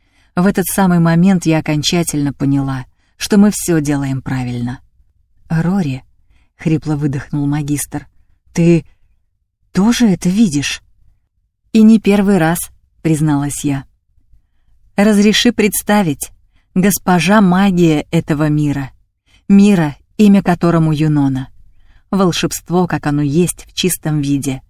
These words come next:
И что-то мне подсказывает, это только начало».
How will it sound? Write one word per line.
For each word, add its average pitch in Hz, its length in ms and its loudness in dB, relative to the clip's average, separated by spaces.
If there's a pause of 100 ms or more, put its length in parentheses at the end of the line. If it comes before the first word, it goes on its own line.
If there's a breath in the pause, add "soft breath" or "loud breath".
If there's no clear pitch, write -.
(800)
И 202 80 2
что-то 196 320 0
мне 160 160 2
подсказывает, 147 800 -4
это - 160 -8
только 196 400 -2
начало». 127 600 -4